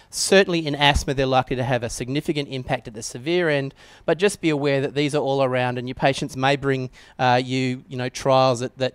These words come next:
that come from the internet. Um, antibiotics as well, um,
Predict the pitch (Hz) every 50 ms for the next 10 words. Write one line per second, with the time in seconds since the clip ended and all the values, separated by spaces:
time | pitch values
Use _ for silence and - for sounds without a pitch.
0 | _ - 135 131 - - 143 127 120 - - 117 120 117 113 120 - - 117 -
1 | - - _ _ _ _ _ _ _ _ _ _ _ _ _ _ _ _ _ _
2 | _ _ _ _ _ - _ - - - - - - - - - _ _ - 160
3 | 160 165 165 165 - _ _ _ _ _ _ _ _ _ - 190 202 214 220 175
4 | 190 190 190 190 185 - - - 170 147 165 160 180 180 180 175 185 180 - _
5 | _ _ _ _ - 156 151 147 147 143 143 160